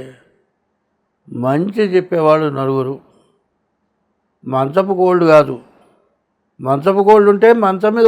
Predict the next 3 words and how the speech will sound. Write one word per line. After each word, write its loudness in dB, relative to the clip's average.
పడుకుంటావు, 2
ఒక్కోళ్ళు 4
లేకపోతే 4